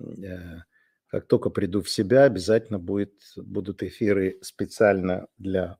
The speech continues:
патронов. Ну что ж, мои дорогие, давайте начнём. И вот с чего я хотел начать. А, я хотел начать с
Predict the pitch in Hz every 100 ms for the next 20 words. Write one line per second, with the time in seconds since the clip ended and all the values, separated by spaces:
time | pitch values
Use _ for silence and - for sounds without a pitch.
0 | _ 104 - 90 - - _ _ - -
1 | - - 123 117 139 110 - - - 107
2 | 104 98 107 95 98 107 123 127 117 127
3 | - 190 220 170 120 165 - - - 110
4 | 147 147 117 139 - - 104 - 123 127
5 | 127 - - _ _ - - _ - 110
6 | 120 - - - - _ _ _ _ _
7 | _ _ _ _ - - _ _ _ _
8 | _ _ 131 120 110 104 107 _ _ _
9 | 156 165 135 - 143 147 135 - - 117
10 | 117 - 190 220 214 - -